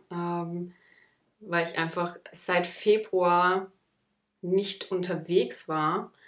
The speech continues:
und das so im Vergleich zu den Jahren zuvor, wo ich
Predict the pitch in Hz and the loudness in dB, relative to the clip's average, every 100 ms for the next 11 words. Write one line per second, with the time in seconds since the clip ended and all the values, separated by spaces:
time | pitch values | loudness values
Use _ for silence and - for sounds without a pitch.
0 | - - - - - _ - 175 175 170 | -20 -20 -20 -20 -20 _ -8 -2 -2 0
1 | 170 - - - - 160 - 185 180 180 | -2 -6 -10 -10 -8 -6 0 2 2 2
2 | 175 175 180 190 185 175 175 165 180 175 | 6 6 6 2 2 2 4 4 2 -4
3 | - 180 180 180 180 170 170 - - | -4 4 6 6 6 0 -2 -6 -10